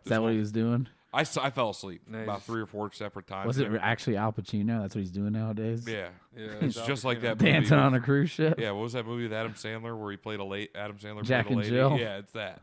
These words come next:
Speaker 3: That's
Speaker 2: That's
Speaker 3: a really good movie.
Speaker 1: He was in love with
Speaker 2: bad
Speaker 1: Jill,
Speaker 2: movie.
Speaker 1: wasn't he?
Speaker 2: Yeah, gotta give me some of that Dunkachino, dude.
Speaker 3: Dunkachino.
Speaker 2: You don't remember that?
Speaker 3: Dunkachino.
Speaker 1: I haven't seen, I
Speaker 3: Gotta
Speaker 1: haven't seen that
Speaker 3: give
Speaker 1: movie in a
Speaker 3: some of
Speaker 1: long
Speaker 3: that
Speaker 1: time.
Speaker 2: Dunkachino. It was
Speaker 3: Dunkachino.
Speaker 2: Al Pacino's doing a Dunkin' Donuts commercial in that movie.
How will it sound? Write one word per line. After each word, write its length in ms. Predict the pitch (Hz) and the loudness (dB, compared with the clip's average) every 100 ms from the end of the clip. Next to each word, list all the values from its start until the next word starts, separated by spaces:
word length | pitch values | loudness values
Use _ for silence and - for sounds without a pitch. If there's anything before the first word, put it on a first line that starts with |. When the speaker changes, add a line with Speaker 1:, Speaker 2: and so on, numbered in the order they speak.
| - | -6
Speaker 3:
That's 200 | 131 - | -6 -4
Speaker 2:
That's 20 | |
Speaker 3:
a 80 | 175 | -4
really 400 | 120 120 123 120 | -4 -4 -2 -4
good 260 | 120 101 104 | -6 -10 -12
movie. 240 | 107 90 | -14 -2
Speaker 1:
He 100 | 123 | 0
was 120 | 131 | 4
in 80 | 131 | 4
love 160 | 139 139 | 4 4
with 100 | 131 | 2
Speaker 2:
bad 120 | 123 | 4
Speaker 1:
Jill, 160 | 151 107 | 4 4
Speaker 2:
movie. 100 | 101 | 2
Speaker 1:
wasn't 380 | 117 127 135 - - _ | 0 2 0 -2 -14 _
he? 60 | 151 | -4
Speaker 2:
Yeah, 120 | 117 | -2
gotta 240 | 95 135 135 | 0 0 0
give 160 | 131 | -2
me 80 | 127 | -4
some 240 | 123 135 | -4 -2
of 100 | 127 131 | 0 2
that 300 | 139 123 117 | 0 0 -4
Dunkachino, 880 | 127 123 117 123 139 120 90 92 92 | -6 -6 -12 -10 -8 -8 -10 -12 -12
dude. 300 | 113 131 139 _ _ _ - | -10 -12 -16 _ _ _ -2
Speaker 3:
Dunkachino. 720 | 131 127 117 - 139 143 143 | 0 -2 -10 -8 -4 -2 -2
Speaker 2:
You 60 | 139 | 0
don't 160 | 120 | -2
remember 260 | 107 117 123 | -2 -4 0
that? 260 | 127 127 - | 0 0 -6
Speaker 3:
Dunkachino. 520 | - - 127 131 110 | -12 -10 -8 -6 -4
Speaker 1:
I 40 | |
haven't 160 | 120 117 | -4 -4
seen, 160 | 107 | -4
I 20 | - | -2
Speaker 3:
Gotta 140 | 110 | 0
Speaker 1:
haven't 180 | 117 98 | 0 0
seen 100 | 107 | 0
that 60 | |
Speaker 3:
give 20 | 101 | 0
Speaker 1:
movie 160 | 101 | 0
in 40 | 98 | -2
a 40 | |
Speaker 3:
some 40 | 98 | -2
of 40 | |
Speaker 1:
long 100 | 98 | -2
Speaker 3:
that 100 | 90 | -4
Speaker 1:
time. 440 | 107 98 95 123 110 | -6 -4 -6 -6 -12
Speaker 2:
Dunkachino. 500 | 110 - 139 135 123 104 | -16 -14 -10 -6 -6 -6
It 40 | |
was 120 | 101 110 | -6 -4
Speaker 3:
Dunkachino. 40 | |
Speaker 2:
Al 140 | 110 | -4
Pacino's 420 | 107 104 110 107 101 | -6 -8 -8 -8 -8
doing 140 | 104 | -10
a 40 | 92 | -8
Dunkin' 460 | 104 101 - 101 95 | -10 -10 -14 -16 -10
Donuts 400 | 98 104 104 - | -8 -10 -14 -16
commercial 460 | 104 107 110 107 | -14 -12 -10 -10
in 60 | 107 | -10
that 120 | 107 | -12
movie. 340 | 113 113 117 | -14 -14 -14